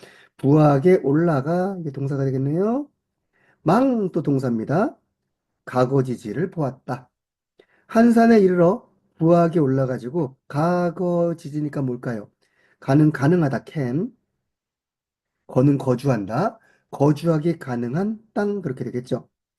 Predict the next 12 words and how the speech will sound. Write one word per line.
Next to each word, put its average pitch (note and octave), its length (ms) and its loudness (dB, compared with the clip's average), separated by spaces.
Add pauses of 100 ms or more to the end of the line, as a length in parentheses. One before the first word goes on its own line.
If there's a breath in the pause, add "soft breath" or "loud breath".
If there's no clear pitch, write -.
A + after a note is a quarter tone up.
(300)
거주하기 C3 1080 0 (640)
가능한 B2+ 800 -6 (1300)
땅, B2+ 560 -4
요거는 B2 280 -2
수식하는 C#3 500 -2
거고요. B2 520 -2 (800)
의미 C#3 160 0
없습니다. C3 720 -2 (380 soft breath)
거주하기 C3 400 -2
가능한 A#2+ 420 -10
땅을 F#3+ 720 0
바라보았다. F3 800 -4